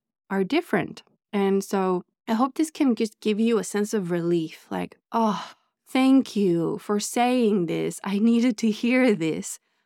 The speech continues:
I have responsive desire." Or if you're a spontaneous desire kind of person and you're like, "Thank you, I'm not, uh, crazy horny and, like, some kind of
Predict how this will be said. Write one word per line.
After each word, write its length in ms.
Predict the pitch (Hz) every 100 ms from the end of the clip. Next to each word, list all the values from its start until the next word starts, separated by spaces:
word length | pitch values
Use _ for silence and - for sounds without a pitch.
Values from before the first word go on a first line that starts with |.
| _
I 180 | 302 302
have 340 | 190 165 165
responsive 760 | 220 233 - 320 320 - 190 165
desire." 760 | 180 175 160 147 - - 208 _ _ _ -
Or 440 | 359 302 196 190
if 220 | - 214 226
you're 240 | 214 208
a 80 | 202
spontaneous 680 | - 190 208 330 370 233
desire 440 | - 170 165 160 160
kind 280 | 165 165 160
of 80 |
person 440 | - 156 170 190 208
and 120 | 214
you're 140 | 214
like, 220 | 220 220 - _ _ _
"Thank 400 | 311 330 302 -
you, 240 | 185 180 -
I'm 320 | 208 208 214
not, 440 | 226 240 240 - - -
uh, 340 | 214 208 180 208 -
crazy 640 | - 247 247 247 220 233
horny 880 | 196 226 226 220 220 220 214 208 202
and, 480 | - 196 196 190 190
like, 640 | 185 175 170 165 - - 220
some 280 | - 214 208
kind 300 | 214 214 202
of 500 | 170 175 196 -